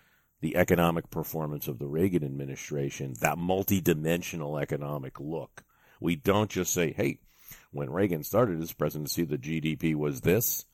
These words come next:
and when he left in nineteen eighty-nine,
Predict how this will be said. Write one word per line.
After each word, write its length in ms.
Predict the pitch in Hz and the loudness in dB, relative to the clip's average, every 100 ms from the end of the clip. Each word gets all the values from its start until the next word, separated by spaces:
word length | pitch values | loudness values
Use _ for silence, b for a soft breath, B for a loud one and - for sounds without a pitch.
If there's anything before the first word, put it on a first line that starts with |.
| b b | b b
and 300 | 67 69 71 | -2 -2 0
when 220 | 76 73 | 0 0
he 180 | 73 69 | 0 2
left 480 | 71 101 120 - - | 6 6 4 -4 -12
in 60 | - | -8
nineteen 560 | 69 - 71 71 69 b b b | -8 -8 -8 -8 -10 b b b
eighty-nine, 760 | 76 76 78 78 98 117 110 | 0 2 2 4 4 2 -2